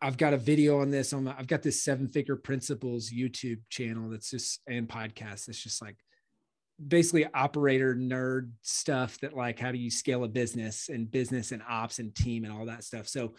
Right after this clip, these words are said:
um, you guys are welcome to check that out if you want. There's nothing for sale there. It's just a bunch of helpful content. Um, and one of those is my morning routine and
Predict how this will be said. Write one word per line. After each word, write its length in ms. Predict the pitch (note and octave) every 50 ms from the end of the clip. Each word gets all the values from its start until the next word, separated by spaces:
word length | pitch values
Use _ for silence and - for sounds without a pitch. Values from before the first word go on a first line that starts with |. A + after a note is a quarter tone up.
| - - - _ _ -
um, 160 | C3+ B2+ B2
you 120 | C3 C3+ D3
guys 120 | C3+ B2+
are 60 | C#3
welcome 260 | C3+ C3 B2+ A#2 B2+
to 60 | B2+ A#2
check 180 | - C#3 C3 -
that 140 | C3 B2
out 160 | B2 B2 B2 A#2+
if 120 | A#2 -
you 80 | B2+ A#2+
want. 260 | A#2+ A#2+ A#2 A#2+ - -
There's 180 | B2 A#2 -
nothing 280 | A#2+ B2 A#2 A2+ B2+ A2
for 100 | - A2+
sale 340 | G2+ - - B2+ B2 A#2+ A#2+
there. 180 | A#2 A2+ A2
It's 100 | G#2+ -
just 160 | - C#3 -
a 40 | -
bunch 200 | - B2 A#2 -
of 100 | B2 A2+
helpful 320 | G2+ F#2 - A2 - - A#2+
content. 520 | - - A#2 B2+ A#2+ - - A#2 A2+ A#2+ _ _ _ _ _ _ _ -
Um, 380 | D#3 D3+ D3+ C#3+ C3+ B2+ B2 - - _ _ _
and 140 | - C#3+ C#3
one 160 | C#3+ D#3+ D#3+
of 80 | D#3 C#3+
those 260 | D3 C#3 C3+ C3+ B2
is 80 | C#3 A#2
my 140 | B2 B2 B2
morning 280 | B2 B2+ B2 B2 A#2+
routine 340 | A#2 A2 A#2 - C3+ C#3+ C#3+
and 220 | C#3 B2 A#2 A2+